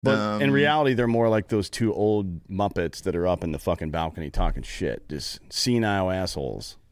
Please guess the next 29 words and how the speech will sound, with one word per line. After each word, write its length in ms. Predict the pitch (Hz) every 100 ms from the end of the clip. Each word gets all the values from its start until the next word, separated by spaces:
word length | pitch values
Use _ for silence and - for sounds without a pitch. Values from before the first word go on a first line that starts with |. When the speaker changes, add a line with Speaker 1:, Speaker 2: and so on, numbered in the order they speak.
| -
Speaker 2:
Yeah, 440 | 127 170 160 113
but 160 | 104 151
in 60 |
the 60 | 160
meantime, 640 | 170 233 240 165 127 139
if 120 | 143 135
you're 80 |
looking 240 | 135 139 147
at 80 | 135
that 160 | 135
Pennsylvania 500 | 139 131 120 113 110
race 220 | 110 117
with 100 | 120
Fetterman, 480 | - 117 110 113 135 - - - -
uh, 160 | 113
last 380 | 113 123 123 -
night, 340 | 117 123 - -
uh, 160 | 120
that 160 | 113 139
was 100 | 135
the 80 | 139
one 160 | 143
that, 240 | 139 127 -
uh, 140 | 120
Obama 360 | 117 131 147 165
came 200 | 156 147
back 200 | 135 131
for. 320 | - 127 139 - - _
Hillary, 680 | 127 139 139 143 139 139